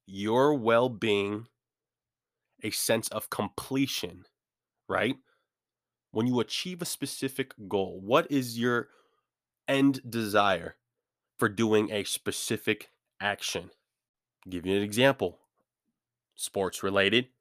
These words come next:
Your achievement for striving to be better could be individual or team-based. Do you want an M V P award? Do you wanna be on an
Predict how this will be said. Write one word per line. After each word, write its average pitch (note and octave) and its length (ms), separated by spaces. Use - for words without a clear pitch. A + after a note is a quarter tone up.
Your G#2+ 240
achievement A2 760
for A2+ 80
striving A2 440
to G#2+ 100
be G2+ 120
better F#2 540
could E3 220
be D3+ 320
individual G#2+ 720
or D#3+ 120
team-based. D#3+ 640
Do G#2+ 80
you G2 140
want G2 160
an G2 120
M G2+ 200
V F#2+ 160
P A2 220
award? C#3 460
Do G#2 80
you G#2+ 80
wanna G#2+ 220
be G#2+ 160
on G2+ 160
an G2+ 160